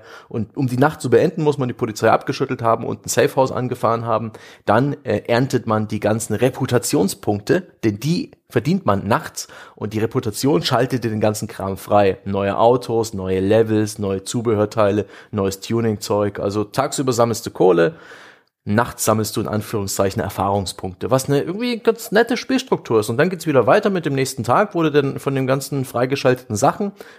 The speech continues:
und dem freigespielten Geld neues Zeug kaufst, dann Auto tunst und vielleicht ein neues Auto kaufst und, äh, rinse and repeat.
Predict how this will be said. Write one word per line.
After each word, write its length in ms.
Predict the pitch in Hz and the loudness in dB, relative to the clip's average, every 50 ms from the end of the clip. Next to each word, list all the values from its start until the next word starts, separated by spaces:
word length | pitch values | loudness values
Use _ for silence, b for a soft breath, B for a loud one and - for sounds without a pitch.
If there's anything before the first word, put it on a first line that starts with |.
| B B | B B
und 180 | - 131 131 | -4 -2 -2
dem 120 | 123 113 - | -2 -2 0
freigespielten 560 | - 113 117 113 113 - - 107 98 - 104 | 2 2 2 0 -2 -4 -4 -4 -4 -2 2
Geld 320 | - 139 165 185 - - | 4 4 4 4 4 2
neues 260 | 117 110 104 104 - | 0 0 0 0 0
Zeug 280 | - - 175 180 160 - | 2 2 2 2 2 0
kaufst, 320 | - 156 156 151 151 - | 2 2 2 2 0 -4
dann 100 | 131 101 | -4 0
Auto 240 | - 113 139 - 139 | 0 0 0 0 -2
tunst 540 | 131 - 135 131 127 127 131 127 - - - | -6 -4 -2 0 0 0 0 -2 -6 -8 -10
und 180 | - 90 87 - | -8 -8 -6 -6
vielleicht 260 | - 85 85 - - | -6 -8 -8 -8 -8
ein 40 | 92 | -6
neues 200 | 92 - - - | -6 -6 -4 -2
Auto 240 | - - - - | 0 0 0 -2
kaufst 460 | 117 - - 117 110 113 107 - - - | -4 -2 0 0 0 0 -2 -6 -8 -6
und, 320 | 104 104 101 - - - | -6 -6 -6 -8 -12 -10
äh, 40 | - | -8
rinse 760 | 95 90 87 78 80 78 85 - 107 117 127 160 185 160 170 | -6 -4 -4 -4 -4 -6 -6 -2 2 4 4 6 4 4 0
and 100 | 160 160 | 0 0
repeat. 420 | 165 160 165 - 101 92 - - | -2 -2 -2 -4 -8 -8 -10 -14